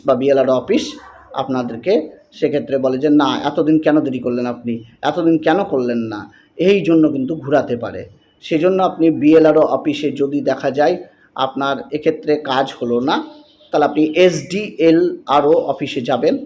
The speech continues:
এবং তাতেও যদি কাজ না হয়, তাহলে জেলার যে সর্বোচ্চ ভূমি এবং ভূমি সংস্কার আধিকারিক রয়েছেন, অর্থাৎ ডিএল and এলআরও, সেখানেও কিন্তু আপনি আবেদন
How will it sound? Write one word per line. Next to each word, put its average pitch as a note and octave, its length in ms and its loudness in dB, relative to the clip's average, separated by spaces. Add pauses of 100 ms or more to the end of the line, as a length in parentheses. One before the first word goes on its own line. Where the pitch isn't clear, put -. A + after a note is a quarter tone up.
(300)
এবং F#3 300 2
তাতেও D#3 400 4
যদি G#3+ 180 2
কাজ C3+ 320 2
না C3 100 -4
হয়, C#3+ 340 -2 (360)
তাহলে D#3 180 2
জেলার D#3 500 2
যে D3+ 140 0
সর্বোচ্চ E3 540 -2
ভূমি D#3+ 460 0
এবং D3 420 0
ভূমি D#3+ 220 -2
সংস্কার E3+ 600 -2
আধিকারিক D#3+ 520 0
রয়েছেন, C#3+ 460 -2 (240)
অর্থাৎ E3 400 -2
ডিএল G3 800 2
and E3+ 340 2
এলআরও, C3 420 2 (360)
সেখানেও A3 480 0
কিন্তু D3+ 300 0
আপনি D3+ 420 0 (220)
আবেদন C#3+ 520 2